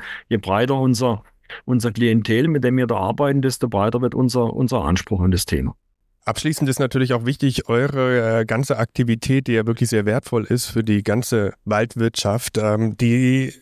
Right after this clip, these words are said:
Speaker 2: wird natürlich ermöglicht durch eure Partner. Ähm, wo kann ich denn sehen, wer euch denn alles unterstützt? Sind die nochmal irgendwo explizit aufgelistet, jetzt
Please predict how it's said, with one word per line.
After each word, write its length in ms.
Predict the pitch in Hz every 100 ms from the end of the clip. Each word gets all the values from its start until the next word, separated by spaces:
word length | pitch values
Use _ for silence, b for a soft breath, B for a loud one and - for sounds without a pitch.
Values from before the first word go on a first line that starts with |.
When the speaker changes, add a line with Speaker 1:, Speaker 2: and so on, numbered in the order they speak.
| _ -
Speaker 2:
wird 160 | 135
natürlich 280 | 135 143 135
ermöglicht 480 | 131 131 - 147 -
durch 160 | 131
eure 160 | 120 120
Partner. 560 | - 107 113 175 180 185 B B -
Ähm, 340 | 120 135 131
wo 120 | 131
kann 220 | 190 165 160
ich 100 | 156
denn 180 | 151
sehen, 380 | 139 127 160 156
wer 180 | 131 143
euch 200 | 135 151
denn 180 | 165 113
alles 260 | 117 143
unterstützt? 540 | - 131 123 - 143 -
Sind 160 | 123
die 40 | 131
nochmal 240 | 143 143
irgendwo 280 | 123 147 147
explizit 580 | - 135 - 143 - 135
aufgelistet, 680 | 107 139 - 151 151 160 135
jetzt 180 | 117